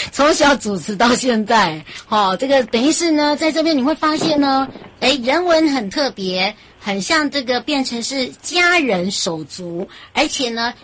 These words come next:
你会发现在整个的一个这个所谓的建设，包含了交通道路的一个改变之外，也造就了很多的地方的，呃，比如说便利性啦，呃，整体性啦，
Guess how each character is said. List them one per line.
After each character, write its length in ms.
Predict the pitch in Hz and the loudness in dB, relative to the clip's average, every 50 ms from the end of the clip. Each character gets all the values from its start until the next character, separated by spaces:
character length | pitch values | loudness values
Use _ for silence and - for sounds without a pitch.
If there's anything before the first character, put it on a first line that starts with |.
| - - | -14 -8
你 100 | 185 190 | -6 -2
会 140 | - 320 | -2 -2
发 180 | - - 285 294 | -2 0 -2 -2
现 280 | 294 - 302 269 247 - - - _ | -2 -4 -4 -6 -6 -8 -14 -20 _
在 160 | - - - | -4 -4 -4
整 220 | - - 208 185 165 | -2 -4 -6 -6 -6
个 100 | 190 180 | -6 -6
的 120 | 175 196 | -4 -4
一 200 | 190 202 220 220 | -4 -2 -4 -4
个 320 | 202 - 233 214 202 202 196 | -4 -4 -2 -2 -2 -2 -2
这 100 | 247 254 | -4 -4
个 220 | 220 226 214 214 | -4 -4 -4 -4
所 160 | - - 180 | -6 -6 -8
谓 240 | 175 196 233 233 214 | -6 -4 -4 -4 -4
的 180 | 185 220 196 185 | -4 -6 -8 -6
建 360 | - - - 339 294 240 233 | -6 -4 -2 -2 -2 -2 -4
设， 300 | 226 - - 277 240 190 | -6 -4 -4 -4 -4 -4
包 180 | - - 262 269 | -2 0 0 0
含 160 | 233 233 202 | 0 -2 -4
了 80 | 202 190 | -6 -6
交 340 | - - 294 285 277 277 285 | -6 -2 0 2 2 2 0
通 340 | - - - 269 262 269 269 | -2 -2 -2 0 0 0 -2
道 300 | 269 - 339 330 294 262 | -2 2 2 4 4 2
路 240 | 277 285 294 262 233 | 0 -2 -2 -2 -2
的 120 | 233 196 | -2 -4
一 40 | 190 | -2
个 100 | - - | -4 -6
改 220 | 170 - 156 151 | -6 -6 -8 -8
变 180 | 160 240 240 226 | -6 -6 -6 -6
之 160 | 220 - 247 | -6 -6 -4
外， 240 | 247 262 240 190 170 - - - - - | 0 0 0 0 -2 -6 -14 -20 -12 -6
也 140 | - 185 180 | -4 -4 -4
造 260 | - - 339 302 285 | -2 0 0 0 0
就 180 | - 302 294 | -2 -2 -2
了 80 | 262 233 | -2 -2
很 200 | 202 - 196 170 | -4 -6 -8 -6
多 120 | 156 240 | -6 -6
的 120 | 254 226 214 | -6 -6 -6
地 260 | - - 285 262 240 | -6 -4 -6 -6 -4
方 320 | 220 - 254 247 240 247 | -2 -2 -2 0 -2 -2
的， 180 | 220 233 202 196 - - - - - - | -4 -4 -6 -6 -8 -14 -20 -16 -8 -6
呃， 100 | 202 185 | -6 -4
比 120 | - 262 277 | -2 -2 0
如 180 | 262 240 226 | 0 0 0
说 220 | 226 - 262 247 247 | -2 0 0 0 0
便 240 | 240 - 302 294 277 | 0 -2 0 0 0
利 140 | 277 277 262 | 0 0 -2
性 320 | - - 285 285 269 262 | -4 -4 -4 -4 -2 -2
啦， 400 | 254 254 254 254 247 254 262 262 - _ - | 0 0 2 2 0 -2 -4 -6 -10 _ -10
呃， 200 | - - 208 196 | -4 -2 -2 -2
整 200 | 196 - 233 269 | -2 -2 -2 -2
体 180 | 294 - - 214 | -2 -4 -4 -10
性 300 | 190 - - 294 294 277 | -10 -8 -6 -4 -2 -2
啦， 320 | 269 262 262 254 254 254 | 0 0 0 0 0 -2